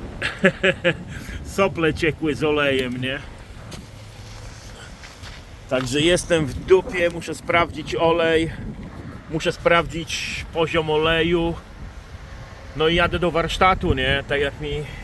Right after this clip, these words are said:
Gostek powiedział, nic innego nie zrobię, no. Także biorę się za olej. Jest piekielnie zimno, minus osiem. Także zdarzyło mi się to nieszczęście.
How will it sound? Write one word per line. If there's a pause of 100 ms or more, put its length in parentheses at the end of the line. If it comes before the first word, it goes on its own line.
(320)
Gostek
powiedział,
nic
innego
nie
zrobię,
no. (1300)
Także
biorę
się
za
olej.
Jest
piekielnie
zimno,
minus
osiem. (1400)
Także (2250)
zdarzyło
mi
się
to
nieszczęście.